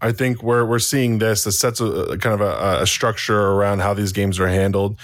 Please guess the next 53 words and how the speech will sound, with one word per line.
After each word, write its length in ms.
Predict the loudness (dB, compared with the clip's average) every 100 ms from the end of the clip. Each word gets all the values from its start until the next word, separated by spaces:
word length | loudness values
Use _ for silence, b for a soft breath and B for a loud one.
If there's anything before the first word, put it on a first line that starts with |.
| B -4
so 180 | -2
we 120 | 0 -2
don't 280 | -2 -2
run 140 | -2 -2
into 160 | 0
that 120 | 0 0
again, 400 | -2 -2 -2 -6 B B
where 340 | 0 2 2 2
a 160 | 0
team 680 | 0 0 0 0 0 -2 -4 -14 -20 -20 _ -20 _ -4
is 180 | -2 0
missing 320 | 0 0 0
a 60 | 0
bunch 200 | -2 0
of 60 |
games. 200 | 0 0
'Cause 140 | 0 0 0
most 280 | 0 0 0
of 60 |
Ohio 240 | 0 2 0
State's 300 | 0 -2 -2
games 240 | -2 0
they 100 | 0
missed 280 | 0 0 0
were, 260 | 2 2 2
were 120 | -2
due 140 | 0 0
to 100 | -2
opponents 500 | -2 -2 -2 -4 -6
too, 280 | -4 -4 -4
I 80 | -6
believe. 440 | -4 -4 -4 -8 B B B B B
So 380 | -2 2 0 0
you're, 460 | -2 0 0 -2 -12 -12 -2
you're 100 | 0
not 140 | 2
gonna 120 | 2
run 160 | 2 2
into 220 | 0 0
that 360 | 0 0 -2 -2
issue 600 | -2 0 2 2 0 -4 -10 -8
this 160 | -6 -2
time 200 | -2 -2
around. 440 | -2 -2 -4 -4
Everybody's 460 | -4 0 0 0 -2
playing 180 | -2 -2
by 100 | -2
kind 160 | -2
of 40 | 0
the 60 |
same 260 | 0 0 0
rules 380 | 0 0 -2 -2
versus 520 | -2 0 0 0 -2